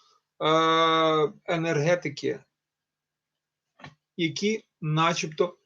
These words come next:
України, Міністерку енергетики України, які начебто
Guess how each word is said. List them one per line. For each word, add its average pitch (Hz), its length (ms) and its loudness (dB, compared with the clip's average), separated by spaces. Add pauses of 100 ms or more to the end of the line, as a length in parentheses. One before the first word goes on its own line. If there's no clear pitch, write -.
(460)
України, 165 500 4
Міністерку 160 560 2
енергетики 156 720 0
України, 170 840 0
які 151 500 0
начебто 175 640 0